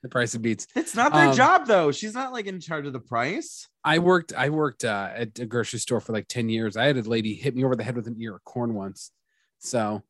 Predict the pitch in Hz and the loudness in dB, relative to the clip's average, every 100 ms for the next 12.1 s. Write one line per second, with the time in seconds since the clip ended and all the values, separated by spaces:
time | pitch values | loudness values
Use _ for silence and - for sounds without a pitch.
0 | - 92 202 196 156 160 151 135 190 175 | -8 0 2 4 6 6 4 2 0 2
1 | 170 139 220 131 98 120 110 113 110 98 | -2 -2 -2 -2 -2 -2 -4 -6 -8 -12
2 | _ - - 113 120 139 127 135 135 - | _ -18 -16 -10 -2 -2 0 2 4 2
3 | 135 135 139 131 123 - 117 110 104 90 | 0 -2 -4 -4 -6 -4 -8 -8 -10 -12
4 | _ - 92 85 - 98 101 123 131 113 | _ -10 -8 -10 -10 -12 -6 -6 -4 -6
5 | 107 92 95 92 92 87 87 82 82 - | -6 -8 -12 -12 -12 -12 -12 -12 -14 -10
6 | 98 113 113 - 127 92 101 90 92 82 | -8 -4 -6 -4 -6 -2 -2 -2 -6 -8
7 | - - _ _ _ - - - 151 - | -10 -14 _ _ _ -20 -20 -16 -10 4
8 | 165 156 185 214 - 165 139 - 185 185 | 4 6 4 2 2 2 0 -2 0 2
9 | 170 117 110 120 - 120 - 127 117 107 | 2 0 -2 -4 -2 -6 -6 -6 -6 -4
10 | 120 - 151 131 120 - 135 120 - 113 | -6 -2 0 0 -2 2 2 2 -4 -10
11 | 107 101 - 127 120 110 123 - 120 101 | -10 -12 -10 -4 -2 0 -2 -2 -6 -8